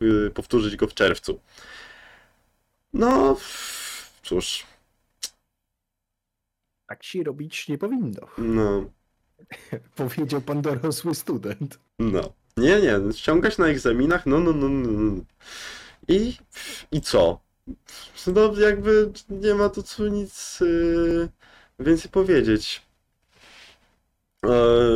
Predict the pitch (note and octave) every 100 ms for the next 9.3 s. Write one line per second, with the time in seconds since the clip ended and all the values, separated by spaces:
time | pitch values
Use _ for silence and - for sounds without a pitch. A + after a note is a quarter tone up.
0 | A#2 A2 A2 - A2+ - B2+ A2+ A2 G#2+
1 | A2+ A#2+ B2 - D#3+ D#3+ D#3+ D#3 D#3+ E3
2 | - - C#3+ C#3+ C3+ - - C3 B2+ B2
3 | B2 B2 - - - - _ - - A#2
4 | A#2 A2+ A2 B2 B2+ - A#2+ A#2 A2+ A2+
5 | A2 A2 G#2+ G#2+ G#2 G#2 G2+ G2+ G2 G2
6 | G2 G2 F#2 _ _ _ _ _ _ _
7 | A#2+ A2 A2 G#2+ G#2 G2+ A2 G#2+ G#2+ G2+
8 | G#2 G2+ G2+ G2 - A2 A2 D#3+ E3+ C#3+
9 | A#2+ A2+ G#2+